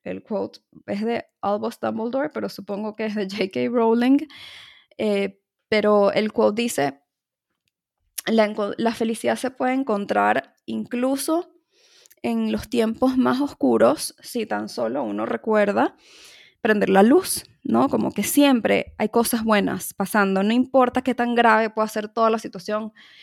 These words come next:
siempre hay algo bueno pasando y en eso es en donde hay que afincarse, no hay que quitarle la luz es-,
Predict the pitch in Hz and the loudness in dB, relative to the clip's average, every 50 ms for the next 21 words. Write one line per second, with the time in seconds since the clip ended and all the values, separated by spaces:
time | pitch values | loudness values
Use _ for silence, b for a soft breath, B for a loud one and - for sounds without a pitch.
0 | B B B B B - 269 254 254 240 - 240 240 226 226 226 220 226 220 220 | B B B B B 0 2 2 2 2 2 2 2 2 2 2 0 0 0 -2
1 | 226 - 202 180 - 202 190 190 202 202 208 - - - 202 190 180 - - 196 | -2 -4 -6 -4 -2 0 0 0 2 2 0 0 0 -4 -6 -6 -6 -6 -6 -4
2 | 190 196 208 233 226 208 208 - 220 202 196 202 196 196 190 196 208 202 196 190 | -4 -2 -2 0 0 0 -2 -2 -4 -4 -4 -4 -4 -4 -6 -6 -6 -6 -6 -6
3 | 190 196 - - - 202 196 202 226 196 b b b b b b b b b b | -8 -8 -10 -8 -8 -6 -6 -6 -6 -10 b b b b b b b b b b
4 | _ _ _ - - 214 190 - 202 190 - 202 - 190 170 - 180 - 196 196 | _ _ _ -6 -4 -4 -4 -4 -6 -6 -6 -2 -2 -2 -2 -2 -4 -6 -6 -6
5 | 190 196 196 196 202 214 220 220 220 226 - 233 226 214 190 - - 185 190 196 | -6 -4 -4 -2 0 2 2 2 2 0 -2 -6 -6 -6 -8 -6 -6 -4 -2 -2
6 | 196 202 190 180 185 180 196 180 175 185 175 - - | -2 -2 -2 -4 -4 -4 -4 -4 -4 -4 -6 -10 -12